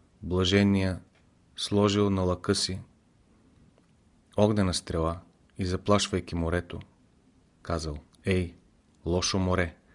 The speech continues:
върни яйцата на титипхата, иначе ще те превърна в суша.“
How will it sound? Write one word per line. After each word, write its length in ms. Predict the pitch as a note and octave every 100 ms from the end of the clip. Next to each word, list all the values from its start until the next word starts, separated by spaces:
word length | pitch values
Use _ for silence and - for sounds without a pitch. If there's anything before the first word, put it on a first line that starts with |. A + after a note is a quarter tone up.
| - - - -
върни 540 | E2 F2+ F#2 G2 G2+ -
яйцата 580 | F#2 F#2 - G2 G2 F#2+
на 120 | F2+
титипхата, 720 | F2+ E2+ G2+ - F2 - D#2+ - _ _ _ _ _ _ _
иначе 440 | G2 G2 G2 - F2
ще 180 | - -
те 120 | -
превърна 560 | - E2+ E2 F2+ F2
в 80 | D#2
суша.“ 440 | - G2+ - D#2+